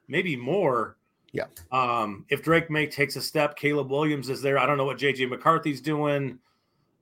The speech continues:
Speaker 1: Um, you know, there's always somebody who shows up that we don't
Speaker 2: Yep.
Speaker 1: expect. Could be
Speaker 2: Yep.
Speaker 1: Grayson McCall, you know. Um,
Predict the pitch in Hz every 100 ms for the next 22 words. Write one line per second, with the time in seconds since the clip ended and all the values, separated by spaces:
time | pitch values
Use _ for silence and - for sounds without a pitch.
0 | 135 131 123 117 110 104 98 - _ _
1 | _ _ _ _ _ _ 160 131 127 -
2 | 131 131 156 160 - 156 151 143 139 -
3 | 147 135 147 147 139 120 123 131 113 -
4 | - 151 139 - - _ 135 123 117 117
5 | 113 104 - - 185 170 160 139 151 -
6 | - _ _ _ 143 135 117 101 98